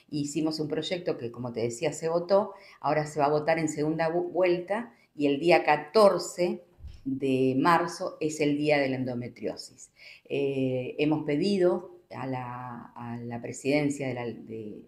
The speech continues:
de nuestra legislatura que, eh, se ilumine el edificio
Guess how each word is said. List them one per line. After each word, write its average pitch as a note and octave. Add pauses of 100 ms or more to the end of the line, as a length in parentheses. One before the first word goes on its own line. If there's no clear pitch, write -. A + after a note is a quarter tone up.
(100)
de A2
nuestra A#2
legislatura D3 (420)
que, D3+
eh, C3
se A#2+
ilumine E3+
el C3
edificio D3+